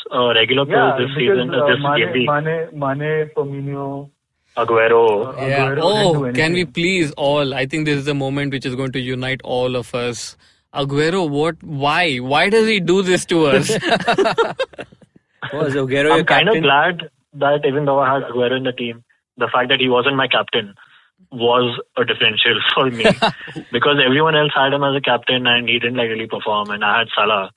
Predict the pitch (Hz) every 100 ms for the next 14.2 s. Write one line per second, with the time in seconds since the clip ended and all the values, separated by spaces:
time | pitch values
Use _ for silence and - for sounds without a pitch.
0 | - _ _ 117 107 107 107 107 113 -
1 | 110 107 101 107 107 98 98 _ _ _
2 | _ _ _ 147 135 120 120 117 117 117
3 | 117 120 - _ _ _ _ _ _ _
4 | _ _ _ - 110 - 107 113 110 110
5 | 113 110 101 107 - 98 139 117 - -
6 | 165 180 160 - 175 - - - 139 143
7 | 139 139 143 214 - _ - - - -
8 | 139 _ - 202 220 165 147 147 147 151
9 | 156 - - 277 - - 523 - 508 -
10 | 392 - 233 113 - - 233 185 113 131
11 | 135 131 117 107 - - - - - 202
12 | 196 160 147 - - 147 196 165 165 175
13 | 190 196 196 185 - 165 147 131 139 151
14 | 156